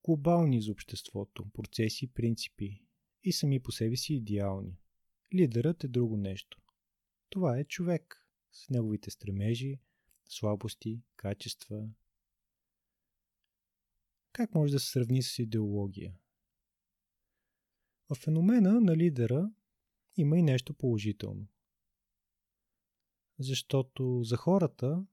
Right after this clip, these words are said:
е важно да имаш ясна и устойчива позиция,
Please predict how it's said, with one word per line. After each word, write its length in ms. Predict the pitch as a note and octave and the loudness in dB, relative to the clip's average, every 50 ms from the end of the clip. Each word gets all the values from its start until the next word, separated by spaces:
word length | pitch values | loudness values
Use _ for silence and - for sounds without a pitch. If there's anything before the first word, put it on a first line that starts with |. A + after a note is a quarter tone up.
| _ _ _ _ _ - | _ _ _ _ _ -6
е 100 | D3+ C#3+ | -4 0
важно 480 | C3+ C3+ B2 A#2 A2 A#2 B2+ D3 E3 | 2 4 4 4 4 2 0 0 0
да 100 | D3 B2+ | 0 0
имаш 540 | A#2+ A#2+ B2+ D3+ D#3 - - - - - - C3 | 0 2 2 0 0 -2 -4 -8 -12 -12 -6 -4
ясна 600 | B2 A#2 A2+ A2+ - - C3+ C#3 D3 D#3+ E3 F#3 E3+ | -2 0 0 -2 -2 -4 -4 -2 -2 -4 -4 -6 -4
и 100 | C3+ B2 | -4 -4
устойчива 600 | A#2 - - - D3 D3 C#3+ - - C3+ C3+ B2 | -4 -4 2 4 4 4 4 0 -4 -4 -6 -4
позиция, 840 | - - G#2+ G2 G2+ G#2+ G2+ - - - G#2+ A2 C3 D#3 F3+ | -4 -6 -6 -4 -4 -8 -8 -8 -10 -6 -4 -4 -4 -4 -4